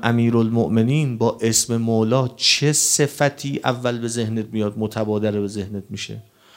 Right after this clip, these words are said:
شما میگی علی یعنی مظلومیت، علی یعنی عدالت،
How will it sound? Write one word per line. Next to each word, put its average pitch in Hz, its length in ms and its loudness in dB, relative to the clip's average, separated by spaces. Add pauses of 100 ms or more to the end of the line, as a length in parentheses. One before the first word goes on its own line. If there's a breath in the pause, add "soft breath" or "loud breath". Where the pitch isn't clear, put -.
(340 soft breath)
شما 120 220 -2
میگی 135 240 -2 (140)
علی 117 220 -2
یعنی 120 300 -2
مظلومیت، 85 720 -2 (220)
علی 101 280 -2
یعنی 101 600 -2 (500 soft breath)
عدالت، 90 720 0